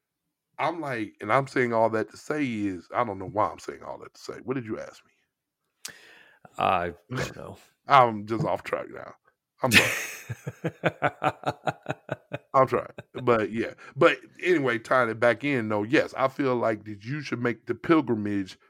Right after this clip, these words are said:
Speaker 1: to your home stadium. I think that's a prerequisite for anyone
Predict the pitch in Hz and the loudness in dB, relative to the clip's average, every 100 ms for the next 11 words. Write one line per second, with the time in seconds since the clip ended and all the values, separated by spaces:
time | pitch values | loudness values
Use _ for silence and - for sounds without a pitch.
0 | _ - 113 117 107 131 107 98 - 110 | _ -12 0 2 2 0 -2 -2 -2 -2
1 | 90 98 135 139 120 127 123 - - 127 | 0 2 2 -2 0 2 2 0 -4 0
2 | 107 123 101 101 107 107 110 - 151 127 | 4 4 4 0 -2 -2 -8 -4 0 0
3 | 117 113 | 2 0